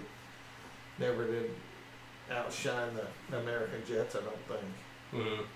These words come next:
Speaker 1: And
Speaker 2: I, I'm
Speaker 1: it,
Speaker 2: excited,
Speaker 1: it was,
Speaker 2: like I
Speaker 1: it was
Speaker 2: said.
Speaker 1: a com-, real good combatant to it, but it just didn't overwhelm them.
Speaker 2: Right. It's
Speaker 1: They,
Speaker 2: a
Speaker 1: they
Speaker 2: long
Speaker 1: thought it,
Speaker 2: eighty.
Speaker 1: at
Speaker 2: That's
Speaker 1: the
Speaker 2: a good way
Speaker 1: time,
Speaker 2: to
Speaker 1: they
Speaker 2: say it,
Speaker 1: thought it
Speaker 2: Victor.
Speaker 1: flew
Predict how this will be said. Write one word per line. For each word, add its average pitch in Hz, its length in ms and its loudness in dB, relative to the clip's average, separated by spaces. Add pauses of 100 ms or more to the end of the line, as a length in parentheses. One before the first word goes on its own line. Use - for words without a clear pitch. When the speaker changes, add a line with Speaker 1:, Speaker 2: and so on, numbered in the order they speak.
(800)
Speaker 1:
And 165 100 12
Speaker 2:
I, 202 260 12
I'm 254 80 12
Speaker 1:
it, 214 40 12
Speaker 2:
excited, 180 340 12
Speaker 1:
it 170 40 12
was, 165 120 12
Speaker 2:
like 165 100 12
I 165 40 12
Speaker 1:
it 175 100 12
was 160 140 12
Speaker 2:
said. 139 180 12
Speaker 1:
a - 20 4 (160)
com-, 143 280 4
real 156 280 12 (220)
good 143 260 10
combatant 143 580 10
to 123 180 6
it, 123 80 2
but 131 100 4
it 131 140 6
just 147 260 10
didn't 147 280 10 (140)
overwhelm 131 1040 10
them. 107 100 0 (180)
Speaker 2:
Right. 113 280 12 (1000)
It's 131 120 12
Speaker 1:
They, - 80 12
Speaker 2:
a - 60 12
Speaker 1:
they 190 80 12
Speaker 2:
long 190 80 12
Speaker 1:
thought 139 380 12
it, 120 60 12
Speaker 2:
eighty. 113 240 12
Speaker 1:
at - 40 12
Speaker 2:
That's 147 240 12
Speaker 1:
the 135 60 12
Speaker 2:
a 120 40 12
good 135 100 12
way 135 60 12
Speaker 1:
time, 127 140 12
Speaker 2:
to - 60 12
Speaker 1:
they - 60 12
Speaker 2:
say 123 180 12
it, 113 40 12
Speaker 1:
thought 180 100 12
it - 20 12 (100)
Speaker 2:
Victor. - 140 8
Speaker 1:
flew 185 200 12